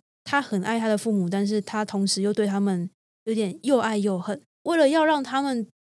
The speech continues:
在自己眼里就是变得可爱一点，我自己解读啦，这后面是我自己解读这句话，可以忍受一点。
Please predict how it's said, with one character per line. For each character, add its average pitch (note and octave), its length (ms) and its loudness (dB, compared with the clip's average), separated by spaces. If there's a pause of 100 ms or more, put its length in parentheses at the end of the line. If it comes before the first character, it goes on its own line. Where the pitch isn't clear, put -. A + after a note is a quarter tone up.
(120)
在 C#4 240 0
自 D#4 180 0
己 G3+ 200 2
眼 F#3+ 180 2
里 G#3+ 240 -2 (240)
就 B3 120 -4
是 B3 40 -2
变 C4 160 -2
得 G#3+ 240 0
可 F#3+ 220 -4
爱 G#3 140 0
一 A3 100 2
点， - 180 -10 (360)
我 A3+ 200 -2
自 C#4+ 120 -4
己 B3 120 0
解 G3+ 140 0
读 F3+ 100 -2
啦， - 140 -8
这 C4 100 2
后 C4+ 140 0
面 A#3 320 2
是 - 140 -4
我 A3 120 2
自 G3 60 0
己 G#3+ 80 2
解 F#3+ 140 0
读 F#3 120 -2
这 G#3 120 0
句 F#3+ 120 -2
话， G3 220 -6 (140)
可 G#3+ 200 -2
以 B3 140 2
忍 G3+ 220 4
受 G#3 260 0
一 G3 80 0
点。 - 260 -6